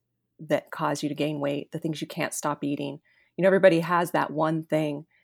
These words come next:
whether it's a sweet treat or it's a crunchy, salty treat. We all got, have something that if we open the package and start eating it, we can't stop. So you get to figure out a substitute for that thing,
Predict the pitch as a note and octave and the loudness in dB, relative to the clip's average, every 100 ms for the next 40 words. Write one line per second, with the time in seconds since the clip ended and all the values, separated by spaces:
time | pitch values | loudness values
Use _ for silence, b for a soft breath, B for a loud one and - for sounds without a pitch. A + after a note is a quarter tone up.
0 | _ - F3 E3+ D#3 D#3 - - G#3 - | _ -4 0 2 2 -2 -4 0 0 0
1 | - F#3 F3+ - D#3+ C#3+ - - - E3+ | 0 2 2 2 -2 0 -2 -6 -4 -4
2 | E3+ E3 E3 D#3+ E3+ E3+ - E3+ D#3 - | -2 0 0 0 -2 -6 -2 0 -2 -2
3 | F3 F3+ F3+ F3+ E3 - - D#3+ - F3 | 0 2 2 0 -4 -4 -6 -4 0 0
4 | E3+ D#3+ D#3+ D#3 D#3+ F3 F3 F3+ F3+ D#3+ | 0 -2 -2 -4 0 0 4 4 2 -2
5 | D#3+ E3 D#3 D#3 C#3 D#3 E3 D#3 E3 D#3 | 0 -2 0 -4 -4 -4 -2 0 0 -2
6 | D#3 D#3+ D#3 - D3+ - - - - - | -2 -4 -4 -6 -8 -6 -4 -2 -2 -6
7 | _ _ _ _ - G#3+ G#3 G#3 F3 F3 | _ _ _ _ 4 8 6 4 0 2
8 | D#3+ D3 - D3 - - - C3 - C#3 | 4 2 2 0 0 -4 -4 -4 -2 0
9 | C3 - C#3 - - | -2 0 0 0 -10